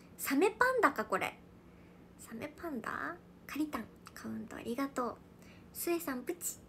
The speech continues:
ありがとう。ただいま懇親会中で、無音だっ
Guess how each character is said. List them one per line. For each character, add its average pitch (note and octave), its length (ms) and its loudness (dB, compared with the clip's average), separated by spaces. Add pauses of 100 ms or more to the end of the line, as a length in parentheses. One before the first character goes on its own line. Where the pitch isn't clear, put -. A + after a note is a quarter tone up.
(160)
あ A#3 40 -10
り A#3+ 120 -2
が A#3+ 140 -6
と C4+ 180 0
う。 B3+ 220 0
た C4 100 0
だ D4+ 140 6
い F4 80 4
ま C4 140 2
懇 E4 380 0
親 E4+ 360 0 (200)
会 D#4+ 380 0
中 D4+ 440 -2
で、 D4 180 -4 (600)
無 C4 160 4
音 F#4 240 8
だ - 100 0
っ - 60 -6